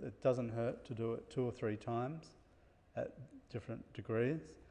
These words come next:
just to make sure that every single part of you has been totally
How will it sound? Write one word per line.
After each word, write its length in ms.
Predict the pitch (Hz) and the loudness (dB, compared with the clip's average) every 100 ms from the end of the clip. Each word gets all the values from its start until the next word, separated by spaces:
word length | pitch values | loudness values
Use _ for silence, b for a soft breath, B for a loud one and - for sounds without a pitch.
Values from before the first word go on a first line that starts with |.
| B B - | B B -8
just 220 | 113 - | -8 -2
to 80 | 120 | 0
make 240 | 117 - | 0 -2
sure 280 | - 113 107 | 0 0 2
that 160 | - - 123 | -2 -6 -6
every 320 | 113 120 113 | -4 -2 -2
single 380 | - 120 113 107 | -2 -2 -2 -2
part 320 | - 107 107 | -2 0 0
of 100 | 104 | -2
you 240 | 101 127 160 B B B - | -4 -4 -8 B B B -12
has 140 | 110 98 | -10 -4
been 260 | 113 104 | -2 -2
totally 540 | - 120 110 107 101 | 0 0 2 2 0